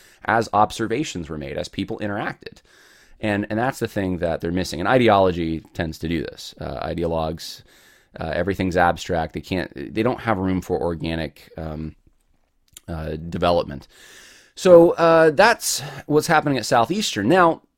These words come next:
um, now, now, this is the question I have for everyone.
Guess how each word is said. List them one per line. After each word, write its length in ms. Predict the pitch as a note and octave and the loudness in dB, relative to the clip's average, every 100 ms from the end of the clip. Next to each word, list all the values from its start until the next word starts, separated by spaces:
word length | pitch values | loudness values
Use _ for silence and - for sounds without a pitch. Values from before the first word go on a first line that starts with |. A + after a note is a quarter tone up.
| - | -2
um, 500 | C#3+ C3+ C3 B2+ C#3+ _ _ _ _ - - | 2 2 0 -4 -10 _ _ _ _ -20 -2
now, 200 | D#3+ D#3+ | 2 2
now, 360 | D#3 D#3+ D3+ - - - - - - | 2 2 0 -6 -18 -20 -20 -20 -18
this 260 | - D3 G3 | -4 -2 0
is 80 | F3+ | -2
the 80 | D#3+ | 0
question 380 | F3 F3 B2 | 2 2 0
I 80 | G2+ | 0
have 320 | F2+ E2 E2 | 0 -2 -6
for 180 | - G#2 | -6 -4
everyone. 400 | F#2 F2 E2+ G2+ | -2 -4 -4 -6